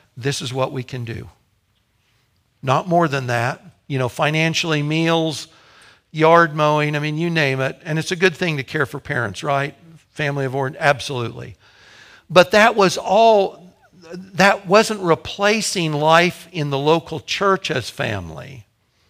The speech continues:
And for a lot of people, there's such an emphasis on the family of origin that it's actually discounting what Jesus said here, that your major emphasis is not your family of origin,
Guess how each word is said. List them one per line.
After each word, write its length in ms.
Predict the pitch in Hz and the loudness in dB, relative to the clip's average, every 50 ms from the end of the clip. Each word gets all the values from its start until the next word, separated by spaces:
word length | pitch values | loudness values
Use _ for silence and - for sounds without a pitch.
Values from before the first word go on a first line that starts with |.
| _ _ - | _ _ -14
And 100 | 147 - | -12 -6
for 120 | - 170 | -4 -2
a 40 | 160 | 0
lot 240 | 156 165 185 226 233 | 2 4 4 4 4
of 120 | 226 - | 2 -2
people, 260 | 185 190 - - 160 | -4 -8 -6 -6 -2
there's 180 | 143 143 139 131 | 0 0 0 0
such 280 | - 190 196 - - 170 | 0 -2 -2 -2 -4 -6
an 80 | 165 | -2
emphasis 640 | 170 165 190 214 - - 160 - - 165 151 - - - - - - - - - _ - | 0 0 0 0 -2 -8 -8 -6 -4 -4 -4 -4 -8 -12 -18 -20 -20 -20 -20 -18 _ 0
on 160 | - 165 165 | 2 2 2
the 100 | 160 147 | 2 -2
family 520 | - - - 190 190 202 202 196 196 185 165 | -2 -2 0 2 2 2 2 2 2 4 4
of 180 | 156 - - | 4 2 2
origin 540 | - - 185 208 220 220 196 139 160 165 156 | 0 0 2 4 4 4 2 2 0 0 0
that 120 | 156 151 151 | 0 -2 -2
it's 160 | 165 - - | -4 -6 -2
actually 460 | 175 170 180 - - - 196 165 156 | 0 0 0 0 -2 -2 -2 -4 -6
discounting 840 | 123 113 - 190 240 233 - - - - 202 180 170 165 160 151 147 | -6 -2 0 2 2 2 0 -2 -2 -2 0 0 0 0 -2 -2 -2
what 120 | 143 165 165 | -4 -4 -4
Jesus 420 | 117 - 165 170 156 175 185 151 | -4 -4 -4 -4 -2 -4 -4 -4
said 300 | - - 202 185 160 151 | -4 -2 0 2 2 0
here, 580 | 135 - 208 214 240 240 190 135 117 113 117 - - - - - - - - - _ - | 0 -4 -8 -6 -2 0 0 0 0 -2 -4 -8 -14 -20 -20 -20 -20 -20 -20 -10 _ 0
that 220 | 175 165 - - | 0 0 0 0
your 120 | 190 170 | 0 0
major 440 | 156 160 175 196 233 254 196 202 202 | 2 2 2 2 2 0 -2 0 2
emphasis 520 | 190 175 165 - 180 170 - 190 156 117 175 | 2 2 0 -2 -6 -6 -4 -4 -4 -4 -4
is 160 | 165 131 160 | -6 -4 -2
not 340 | 170 180 226 254 254 - - | 0 0 0 0 -2 -4 -4
your 100 | 262 - | -4 -4
family 500 | - - 220 196 185 175 165 160 147 139 | -4 -4 -2 0 0 0 0 0 0 0
of 140 | 131 113 | 0 -2
origin, 640 | 117 120 123 110 104 - - 67 64 65 64 113 | -2 -4 -4 -4 -4 -6 -8 -12 -14 -14 -16 -20